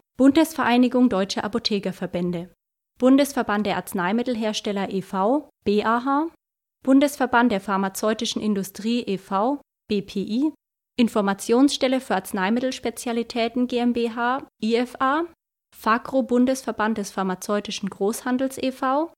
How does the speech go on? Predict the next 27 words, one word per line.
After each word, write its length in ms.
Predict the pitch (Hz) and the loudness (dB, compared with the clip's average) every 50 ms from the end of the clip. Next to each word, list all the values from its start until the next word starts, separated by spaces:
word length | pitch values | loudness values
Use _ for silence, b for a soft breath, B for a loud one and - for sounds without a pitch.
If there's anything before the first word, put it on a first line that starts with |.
| _ _ _ _ _ _ _ - | _ _ _ _ _ _ _ -6
Verband 440 | - 226 214 208 208 202 254 269 - | -2 -2 0 2 4 4 4 4 2
Forschender 440 | - - 220 233 - - 220 202 160 | 0 0 0 0 0 -2 -4 -4 -4
Arzneimittelhersteller 1160 | - - - 202 185 190 214 247 247 269 254 247 254 247 254 - - 254 254 262 254 247 - | -6 -6 -4 -4 -2 -2 -2 -2 -4 -4 -4 -4 -4 -4 -4 -4 -6 -4 -4 -4 -4 -2 -2
E 100 | 240 240 | -4 -4
V, 420 | 240 - 262 240 247 262 285 294 285 - - | -4 -2 -2 0 0 0 -2 -4 -6 -12 -20
V 320 | _ - - 208 202 208 | _ -10 -4 -2 -2 0
F 200 | 220 254 247 - - | 0 -2 -4 -4 -4
A, 240 | - 262 269 294 311 - _ _ _ _ _ _ _ - | -2 0 0 0 -2 -6 _ _ _ _ _ _ _ -6
Werbe- 380 | 196 185 202 226 240 294 269 | -2 0 0 2 2 2 0
und 140 | 220 226 214 | 0 0 -2
Vertriebsgesellschaft 1040 | - 202 - - - 233 247 - - - 240 - 240 226 233 233 - 226 226 - - | -4 -6 -6 -4 -4 -4 -4 -4 -6 -6 -4 -2 -2 -2 -2 -2 -4 -8 -8 -4 -4
Deutscher 300 | 196 196 196 - - 208 | -2 -2 -2 -4 -6 -6
Apotheker, 680 | 196 - 226 220 - - 190 180 175 175 170 175 185 - _ _ _ - | -4 -6 -6 -4 -4 -4 -4 -4 -4 -4 -6 -6 -8 -14 _ _ _ -8
W 240 | 196 196 202 196 | -2 -2 -2 0
U 120 | 180 185 180 | -2 -4 -6
V. 380 | 180 - - 180 170 160 165 - _ _ _ _ _ _ _ _ _ _ _ _ _ _ - | -8 -8 -10 -8 -8 -8 -10 -14 _ _ _ _ _ _ _ _ _ _ _ _ _ _ -4
Der 100 | - 220 | -2 -2
größte 440 | 208 214 208 233 262 277 269 - 294 | -2 0 0 2 2 2 2 0 0
Teil 260 | 294 - - 226 240 | 0 2 2 4 4
der 140 | 247 247 220 | 4 2 0
Arzneimittelfälschungen 1200 | 165 - - - 202 196 208 233 247 269 269 262 - 277 262 262 262 - - 269 269 269 269 254 208 | 0 -2 -2 0 2 2 2 2 2 0 -2 -2 0 0 0 0 0 2 4 4 6 6 6 4 4
wird 200 | 196 196 202 - | 2 0 2 2
derzeit 400 | 202 226 233 - - 269 247 - | 0 0 0 0 0 0 0 0
über 200 | - 190 202 185 | 0 0 0 0
illegale 500 | - 226 226 247 240 - 233 233 240 247 | 2 2 2 2 2 2 2 2 2 0
Vertriebskanäle 880 | 247 - 202 196 - - 220 214 - - - 254 226 202 185 190 196 208 | 0 -2 -4 -2 -2 -2 -2 -2 -4 -6 -2 0 0 2 2 2 0 0
gehandelt, 640 | 208 - 233 202 185 175 180 175 170 170 175 - | 0 0 -2 -2 0 -2 0 0 -2 -4 -6 -8